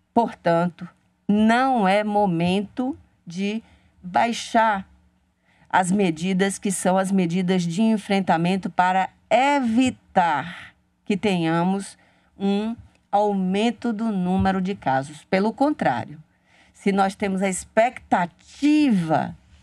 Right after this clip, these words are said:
né, de não haver um aumento, é porque temos medidas que estão funcionando.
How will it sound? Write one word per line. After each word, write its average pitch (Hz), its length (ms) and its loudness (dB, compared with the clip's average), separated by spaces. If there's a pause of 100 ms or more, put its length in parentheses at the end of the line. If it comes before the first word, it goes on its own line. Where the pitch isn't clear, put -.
(300)
né, 196 280 -2 (360)
de 185 220 0
não 226 520 2
haver 190 760 0 (280)
um 190 140 2
aumento, 170 560 0
é 233 40 0
porque 214 600 -2 (120)
temos 190 680 -2 (840)
medidas 214 680 0
que - 80 -8
estão 208 320 -2
funcionando. 170 960 -2